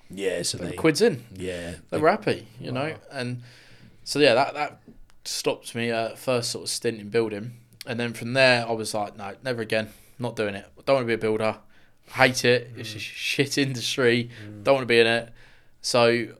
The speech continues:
Speaker 2: I, um, I was a bit down in the dumps and feeling sorry for myself. I was like,
Speaker 3: Yeah.
Speaker 2: "Oh, what am I gonna do? Don't know what's gonna happen." Um, my mate sort of was like, "No, come on, get up. We're gonna do this contract." And at the time, I had my door supervisor license,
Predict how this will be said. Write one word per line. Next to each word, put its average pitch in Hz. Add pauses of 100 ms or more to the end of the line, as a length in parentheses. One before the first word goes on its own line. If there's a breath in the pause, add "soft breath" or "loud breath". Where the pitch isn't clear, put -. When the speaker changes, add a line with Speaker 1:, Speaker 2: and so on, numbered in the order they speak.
(260)
Speaker 2:
I, 117
um, 113 (720 soft breath)
I -
was 120
a -
bit 151
down 120
in 117
the 110
dumps 113
and -
feeling 110
sorry 113
for -
myself. 110
I -
was 107
like, 113
Speaker 3:
Yeah. 110
Speaker 2:
"Oh, 107
what 117
am 110
I 104
gonna 104
do? 117
Don't 110
know 107
what's 107
gonna 107
happen." 107 (360 loud breath)
Um, 113
my 113
mate 120 (640)
sort 113
of 110
was 104
like, 101
"No, 120 (100)
come 127
on, 123 (100)
get 120
up. 117 (320)
We're 127
gonna 117
do 113
this 107
contract." 127
And 110
at 104
the -
time, 110
I 107
had 104
my 101
door 104
supervisor 104
license, 92